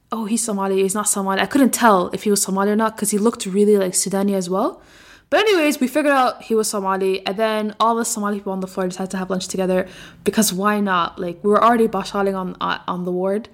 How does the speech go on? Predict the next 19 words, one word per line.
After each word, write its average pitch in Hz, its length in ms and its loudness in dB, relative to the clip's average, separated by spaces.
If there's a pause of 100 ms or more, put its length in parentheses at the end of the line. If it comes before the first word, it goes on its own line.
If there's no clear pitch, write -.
(340)
Might 240 220 4
as 233 120 4
well 220 100 2
bashal 202 400 -2
at 185 100 0
lunch. 185 300 -6
So 214 100 -2
we 208 60 4
went 254 140 4
down 254 140 2
to 240 100 -2
lunch. 202 340 0
We're 202 140 -4
all 220 160 2
just 214 180 -4
chatting 196 300 0
and 185 100 -4
having 190 220 -2
fun. 180 320 0